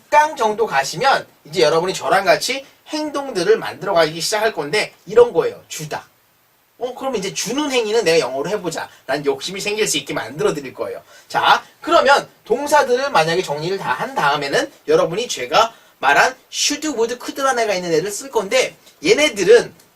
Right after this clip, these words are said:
자, 여기 써 있는 거 있죠? have to, want to, need to처럼 나의 의지를 말해주게 돼요. 자, 그러면 그가 선물을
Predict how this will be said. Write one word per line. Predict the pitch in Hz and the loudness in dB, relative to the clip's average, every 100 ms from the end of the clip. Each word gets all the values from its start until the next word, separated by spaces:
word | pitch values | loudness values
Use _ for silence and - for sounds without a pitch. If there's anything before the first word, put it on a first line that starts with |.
| - | -8
자, | - - 160 160 _ 175 | -2 4 4 2 _ -10
여기 | 226 247 | -8 -6
써 | 277 | -6
있는 | 247 233 | -4 0
거 | 160 | -2
있죠? | 143 151 - _ _ _ | -2 -6 -6 _ _ _
have | 208 214 220 | 0 0 0
to, | 247 | 0
want | 190 185 185 | 0 0 -4
to, | |
need | 160 196 | -8 -10
to처럼 | - - 185 254 - - - _ | -12 -4 0 2 0 -10 -20 _
나의 | 139 143 233 240 | 0 4 4 2
의지를 | 202 247 285 277 262 208 247 | -4 -4 -2 -2 -2 -2 -2
말해주게 | 120 123 151 143 139 135 | -4 -2 -2 -2 -6 -8
돼요. | - 101 104 101 _ - | -8 -18 -18 -20 _ -16
자, | - - - | -12 -8 -6
그러면 | 160 165 170 254 285 - - - | -4 -2 2 2 2 -6 -20 -10
그가 | - 240 - 233 240 - - _ - _ _ _ | -6 4 6 8 6 4 -6 _ -20 _ _ _
선물을 | - 285 330 330 240 180 247 - | -8 -4 -2 2 2 4 4 2